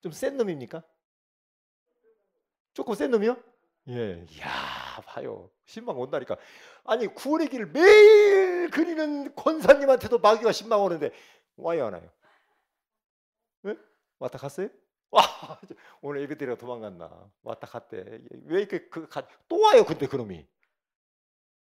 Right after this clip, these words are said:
방심하면 안 돼. 새해를 멋지게 출발하려고 하는데, 그런데 뱀이, 그런데 뱀이, 예?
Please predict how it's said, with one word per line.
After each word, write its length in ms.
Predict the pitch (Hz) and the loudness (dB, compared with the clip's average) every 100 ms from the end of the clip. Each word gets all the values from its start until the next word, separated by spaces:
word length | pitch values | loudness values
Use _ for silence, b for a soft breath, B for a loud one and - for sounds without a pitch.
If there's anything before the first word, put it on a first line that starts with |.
| _ _ _ | _ _ _
방심하면 480 | 156 165 143 120 104 | -10 -8 -8 -8 -10
안 120 | 82 | -12
돼. 140 | 80 _ _ _ _ | -20 _ _ _ _
새해를 600 | _ - - 190 185 147 | _ -20 -8 -4 -4 -4
멋지게 880 | 95 - - - - _ - 285 202 | -10 -14 -12 -12 -14 _ -18 -4 -4
출발하려고 640 | - 190 170 139 131 117 | -4 -6 -6 -4 -6 -8
하는데, 400 | 107 110 160 180 _ _ b b b _ | -8 -10 -10 -10 _ _ b b b _
그런데 580 | - 127 120 113 98 90 | -12 -6 -6 -6 -8 -10
뱀이, 640 | - 64 65 67 57 - _ _ _ _ _ _ _ _ _ _ _ _ _ _ | -14 -20 -18 -18 -20 -20 _ _ _ _ _ _ _ _ _ _ _ _ _ _
그런데 520 | _ 95 95 87 76 - | _ -16 -14 -14 -18 -20
뱀이, 480 | - 80 80 143 _ _ _ _ _ _ | -20 -20 -20 -20 _ _ _ _ _ _
예? 200 | 208 - | -16 -16